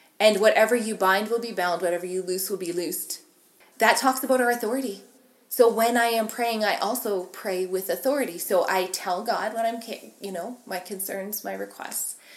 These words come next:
And then I might do something like this. I take authority in Jesus' name,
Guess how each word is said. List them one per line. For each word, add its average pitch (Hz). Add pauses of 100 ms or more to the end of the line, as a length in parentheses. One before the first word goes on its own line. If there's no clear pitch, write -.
(320)
And 240
then 277
I 330
might 233
do 233
something 214
like 208
this. - (100)
I 196
take 208
authority 214
in 196
Jesus' 214
name, 220